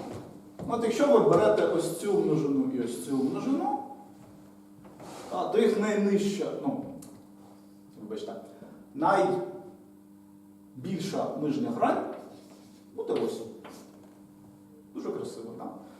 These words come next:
А найменша верхня грань буде ось. Вона над, і між ними нічого проміжного не існує, так? Ось ця множина теж над цими двома одночасно, але між ними є ще купа проміжних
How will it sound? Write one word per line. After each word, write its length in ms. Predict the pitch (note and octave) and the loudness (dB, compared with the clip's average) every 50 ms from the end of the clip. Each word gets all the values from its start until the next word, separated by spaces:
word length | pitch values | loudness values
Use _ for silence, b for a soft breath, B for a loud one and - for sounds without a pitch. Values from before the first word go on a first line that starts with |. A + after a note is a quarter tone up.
| B B B B B | B B B B B
А 220 | - F3 F3 F3 | 8 8 8 8
найменша 400 | F3+ G3 G3+ G#3 G3+ G#3 G3+ - | 6 4 4 4 4 4 4 4
верхня 400 | - A3 C#4 - - - - - | 4 4 4 4 4 2 2 0
грань 260 | - - - - A#2 A#2 | 0 0 0 2 0 0
буде 220 | - - - - | 0 0 0 2
ось. 280 | - - - - - - - - - - - - B B B B B B B B B B B B B - - - - - - - - - - - - - - - - - - - - | 2 2 0 -2 -4 -8 -10 -12 -14 -16 -18 -20 B B B B B B B B B B B B B -20 -20 -20 -20 -20 -20 -20 -20 -20 -20 -20 -20 -20 -20 -20 -20 -20 -20 -10 -4
Вона 280 | D#3+ D#3 D3+ D3+ C#3 - | 0 2 2 4 4 4
над, 460 | - - - - - - - - - - - | 4 6 6 6 6 4 0 -4 -8 -8 -4
і 180 | G3 F3+ D#3+ | 0 2 2
між 520 | - - D#3+ D3+ F3 G#3 A#3 G#3+ - - E3+ | 2 2 0 2 6 6 8 8 8 8 10
ними 320 | A3 C4+ - - - - | 10 10 10 10 8 8
нічого 480 | C#4 C4+ - A3+ - A3 A3 - - - | 6 6 4 4 6 6 6 6 4 4
проміжного 680 | - - - C3+ B2+ - D#3+ F3+ F3+ - B2 A#2+ A#2+ | 2 0 0 0 0 0 -2 -2 -2 -2 -4 -4 -6
не 80 | - | -6
існує, 380 | - - - - - - - - - - | -10 -12 -12 -12 -12 -12 -12 -14 -12 -8
так? 320 | - - - - B B B B B B B | -8 -8 -6 -8 B B B B B B B
Ось 180 | - - - - | -2 0 2 6
ця 200 | B3 D#4 E4+ E4+ | 6 8 8 8
множина 420 | E4+ C#4+ B3 C4+ C#4 C#4 C#4 B3+ | 8 6 6 6 8 8 8 8
теж 480 | - - G#3+ A3+ A3 - - - - - - - - - | 8 10 10 12 12 12 10 8 6 2 -2 -6 -6 -2
над 460 | C#3+ D#3 - - - - - - - | 2 4 6 6 6 4 0 -2 -4
цими 240 | - D#3 C3 B2 B2 | -2 -2 0 2 2
двома 340 | A#2 A#2+ B2+ B2+ B2+ B2+ A#2 | 0 0 -2 -2 0 2 2
одночасно, 800 | A#2 A#2+ A#2+ A#2 - - - - - - - - - B3+ A#3 - | 2 2 0 0 -2 -6 -6 -4 -2 -2 0 0 0 0 0 2
але 220 | - D#3 E3 G3 G3 | 4 6 6 6 6
між 160 | - D#3+ D3 | 6 4 2
ними 240 | D#3+ - B3 - - | 2 2 2 2 2
є 100 | - - | 2 0
ще 120 | - - | 0 -2
купа 240 | - - - - D3+ | -4 -4 -6 -6 -6
проміжних 520 | - - D3 C3+ C3 B2+ B2+ C3 C3 C#3 | -6 -4 -4 -4 -4 -4 -4 -6 -6 -6